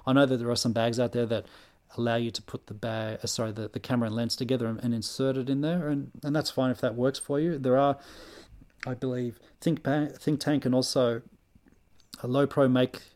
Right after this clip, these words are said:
um, bags that just hold the camera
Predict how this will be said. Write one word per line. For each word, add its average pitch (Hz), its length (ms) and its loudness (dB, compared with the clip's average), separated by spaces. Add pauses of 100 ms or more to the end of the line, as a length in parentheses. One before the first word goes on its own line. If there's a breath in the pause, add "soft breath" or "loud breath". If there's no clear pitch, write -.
um, 110 500 -8 (400)
bags 123 320 0
that 107 220 -10
just 143 300 -4
hold - 340 -2 (240)
the 131 120 0
camera 147 500 0